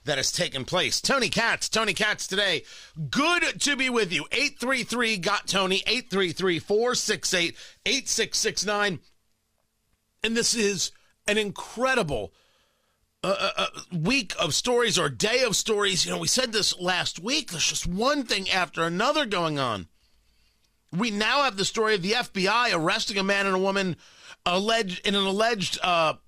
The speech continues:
plot to attack the power grid. Both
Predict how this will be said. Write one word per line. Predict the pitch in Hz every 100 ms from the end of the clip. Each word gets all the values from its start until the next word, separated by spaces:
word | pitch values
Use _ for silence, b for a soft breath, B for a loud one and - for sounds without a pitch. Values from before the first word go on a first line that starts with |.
| _ -
plot | - 220 233 185 -
to | 196
attack | 180 - 202 190
the | 170 156
power | - 233 269 269 214
grid. | 147 131 90 - - _ _ _ _ _ _ _ _ _ _ _ _ _ _ _ _ _ _ _
Both | 208 247 302 262 -